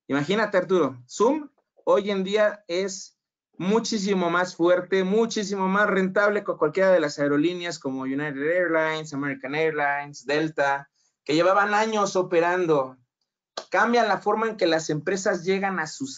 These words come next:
clientes. Estamos hablando de que hoy en día no necesitas ser dueño de un hotel, puedes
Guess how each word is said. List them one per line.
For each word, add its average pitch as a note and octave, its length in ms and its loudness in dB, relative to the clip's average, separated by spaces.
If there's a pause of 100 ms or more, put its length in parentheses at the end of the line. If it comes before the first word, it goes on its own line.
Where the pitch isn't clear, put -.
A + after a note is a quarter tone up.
clientes. D3 840 -4
Estamos G3 460 -4
hablando F3+ 640 0 (760)
de D3 280 0
que D#3+ 840 6
hoy A3+ 160 4
en B3+ 120 4
día B3 440 2
no G#3+ 160 -2
necesitas A3+ 880 -2
ser F#3 320 -4
dueño G#3+ 460 -2
de E3+ 320 0
un F#3+ 180 0
hotel, A3 500 0 (120)
puedes F3 520 -4